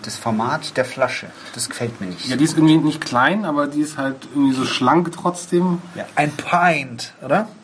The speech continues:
Speaker 3: Nee, ist auch noch ein
Speaker 1: Null fünf.
Speaker 2: Aber ich muss sagen, diese, diese Ockerfarbe vom, vom Kronkorken gefällt mir nicht so ganz. Das ist dieser Senfblähton.
Speaker 1: Hm.
Speaker 2: Hm.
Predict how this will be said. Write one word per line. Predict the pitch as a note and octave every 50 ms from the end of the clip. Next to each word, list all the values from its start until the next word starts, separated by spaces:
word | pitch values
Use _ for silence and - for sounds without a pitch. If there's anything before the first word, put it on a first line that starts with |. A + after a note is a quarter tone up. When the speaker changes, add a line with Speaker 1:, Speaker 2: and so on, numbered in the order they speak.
| - _ - - - - -
Speaker 3:
Nee, | B2 C3 D3+ A3+
ist | A#3 F3 - -
auch | D#3+ E3+
noch | C#3+ C3+
ein | B2 A#2+ C3 C3 B2+ B2+ A#2 A#2 - - - - - - - - - - - - -
Speaker 1:
Null | C3 C3+ C3 -
fünf. | - A2 G#2 - - - - - -
Speaker 2:
Aber | C#3 C3 C3+
ich | C#3 - C#3
muss | C#3+ C#3
sagen, | D3 D#3 D#3 D3+
diese, | C#3 C3 B2+ A#2+
diese | A2+ A#2 B2+ C#3
Ockerfarbe | D#3+ F3 - A#2+ - - - A#2 A#2 A#2 A#2 A2+
vom, | - - B2 A#2 A2+ A2+ A2
vom | - - A#2 A2+ G#2
Kronkorken | - B2+ C3+ D#3 D#3 - A#2 A2 A2+ A#2 A2+
gefällt | G#2+ G2+ - A2+ G#2+ -
mir | A2 A2 G#2+
nicht | G#2 F#2+ -
so | - A2
ganz. | A2 G#2+ G#2+ G#2 - - - - - - - - - - - - -
Das | A2 G#2+ G#2
ist | A2+ A#2
dieser | A2+ A2+ G#2+
Senfblähton. | G#2+ A2+ B2 C3+ C3 - - - A#2 A#2 A2+ - - A#2+ A2+ A2+ A2+ - - - - - - - - - - - - - - - - - - - - - - - - - - - - - - - - - - - - - - - - - - - - - - -
Speaker 1:
Hm. | - A#2 A2 A2 A2+ A#2 - - - - - - - - - _ _ _
Speaker 2:
Hm. | A2 A2 G#2+ G2